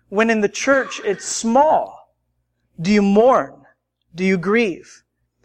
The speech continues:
When your own life doesn't reap what the Lord has sown into it,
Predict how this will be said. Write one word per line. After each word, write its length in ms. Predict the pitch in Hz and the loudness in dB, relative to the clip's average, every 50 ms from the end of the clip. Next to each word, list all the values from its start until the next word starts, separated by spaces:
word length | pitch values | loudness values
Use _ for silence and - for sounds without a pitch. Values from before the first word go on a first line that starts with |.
| - - - - - 349 - - | -20 -20 -20 -20 -20 -20 -14 -4
When 300 | 196 190 240 247 240 233 | -2 0 0 2 2 2
your 180 | 240 233 226 | 2 2 4
own 340 | 226 226 233 247 262 247 240 | 4 4 4 4 4 2 0
life 480 | 220 208 220 233 240 214 185 160 - - 175 160 | 0 0 2 2 2 2 0 -2 -6 -10 -6 -2
doesn't 360 | 202 208 214 196 214 196 185 | 0 0 0 -2 -6 -10 -10
reap 540 | - 196 185 185 196 233 262 214 151 - - - _ _ | -10 -10 -8 -4 0 0 2 0 0 -4 -10 -18 _ _
what 260 | - 208 196 196 - - | -8 -4 -4 -4 -2 0
the 120 | 190 180 | -2 -2
Lord 480 | 175 175 196 220 254 240 226 190 170 160 | 0 2 2 4 4 4 4 2 0 -2
has 320 | - - 180 170 165 - | -4 -4 -4 -4 -4 -8
sown 640 | - - - - 247 247 233 196 175 156 160 - _ - | -12 -10 -4 0 0 2 2 0 0 -2 -6 -10 _ -4
into 420 | 262 285 302 294 - - - - | -2 0 0 -2 -4 -6 -10 -10
it, 200 | - - - | -10 -12 -18